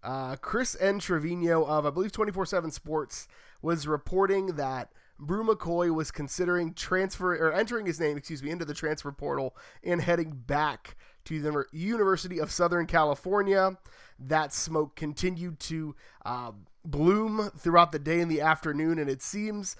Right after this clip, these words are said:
like from all the reports that the name might not be in the transfer portal just yet, but it will be at some point. So I don't know what to make of this. Like, you and I are staunchly in favor of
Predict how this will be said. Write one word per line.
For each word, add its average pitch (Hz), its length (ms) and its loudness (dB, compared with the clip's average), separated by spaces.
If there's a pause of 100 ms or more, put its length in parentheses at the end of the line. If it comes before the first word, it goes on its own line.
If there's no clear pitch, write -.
(240)
like 165 160 0
from 170 160 -4
all 185 180 4
the 190 80 0
reports 170 540 0
that 143 320 -2 (400)
the 151 160 -2
name 202 360 2
might 175 280 2
not 170 340 2
be 170 220 0
in 180 80 2
the 160 100 0
transfer 165 380 -2
portal 160 380 2
just 143 480 0
yet, 160 500 -2 (320)
but 156 280 -4
it 131 120 -4
will 165 220 2
be 160 200 -2
at 143 180 0
some 170 380 2
point. 156 480 2
So 208 640 6 (640)
I 233 140 8
don't 466 160 6
know 440 60 10
what 415 100 6
to 381 100 10
make 185 280 4
of 139 180 -2
this. - 400 -12 (420)
Like, 170 260 -2 (140)
you 214 220 4
and 262 80 4
I 233 180 8
are 185 180 6
staunchly 175 540 0
in 165 80 0
favor 170 420 2
of 156 500 2